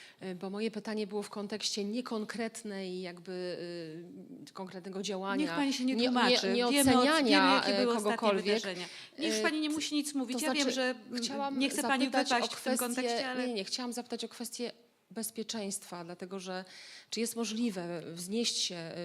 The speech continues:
Speaker 1: y, w ogóle ponad, y, ponad podziały, y, i, em, i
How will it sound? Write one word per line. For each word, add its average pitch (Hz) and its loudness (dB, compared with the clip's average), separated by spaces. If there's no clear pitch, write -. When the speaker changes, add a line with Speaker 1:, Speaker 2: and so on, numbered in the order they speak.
Speaker 1:
y, 170 -12
w 185 -8
ogóle 180 -8
ponad, 175 -12
y, 170 -12
ponad 180 -10
podziały, 175 -6
y, - -8
i, 196 -6
em, 185 -8
i 202 -10